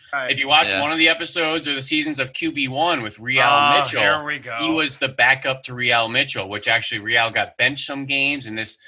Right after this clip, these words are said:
Speaker 2: sophomore tank came in and just won these games with his arms and his legs. Never mention Q B one. Great series, guys.
Speaker 3: <laughs>
Speaker 2: You can also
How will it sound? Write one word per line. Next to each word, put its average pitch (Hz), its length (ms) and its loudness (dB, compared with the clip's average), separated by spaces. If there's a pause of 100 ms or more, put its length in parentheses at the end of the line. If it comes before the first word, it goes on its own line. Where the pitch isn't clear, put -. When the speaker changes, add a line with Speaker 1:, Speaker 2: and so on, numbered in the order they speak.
Speaker 2:
sophomore 131 640 -2
tank 139 440 0
came 113 240 -4
in 113 220 2
and 107 100 -6
just 107 160 -10
won 117 180 -4
these 113 220 -6
games 113 320 -2
with 107 100 -12
his 98 140 -12
arms 113 320 -6
and 104 80 -8
his 98 120 -10
legs. 113 460 -4 (300)
Never 139 240 2
mention 131 320 -2
Q 120 160 -8
B 107 140 -4
one. 95 340 -6
Great 110 200 -6
series, 92 360 -10
guys. 92 360 -8
Speaker 3:
<laughs> 156 200 -10
Speaker 2:
You 160 100 -4
can 135 100 0
also 139 600 2